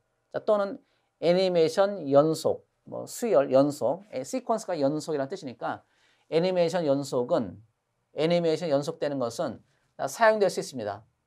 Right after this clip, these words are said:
In the place of words. 자, in the place of는 말이 있던 자리를 대신 차지한다니까 in the place of는 뭐뭐 대신에, 그러니까 말 대신에, 단어들 대신에 이런 그래픽, 어, 그래픽 기호나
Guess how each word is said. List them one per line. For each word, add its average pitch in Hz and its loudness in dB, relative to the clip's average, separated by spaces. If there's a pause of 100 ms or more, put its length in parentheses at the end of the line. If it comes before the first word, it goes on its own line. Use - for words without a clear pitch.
(140)
In 165 -4
the 165 4
place 208 0
of 160 2
words. 127 2 (440)
자, 156 0
in 185 0
the 208 8
place 254 6
of는 208 -4
말이 170 10
있던 185 0
자리를 151 4
대신 147 -8
차지한다니까 165 -2 (380)
in 170 -6
the 175 6
place 214 0
of는 165 -2
뭐뭐 151 6
대신에, 113 -6
그러니까 117 -8
말 165 6
대신에, 139 -4 (280)
단어들 147 2 (240)
대신에 147 -4 (260)
이런 151 2
그래픽, 156 -2 (240)
어, 101 -14 (680)
그래픽 165 2
기호나 139 0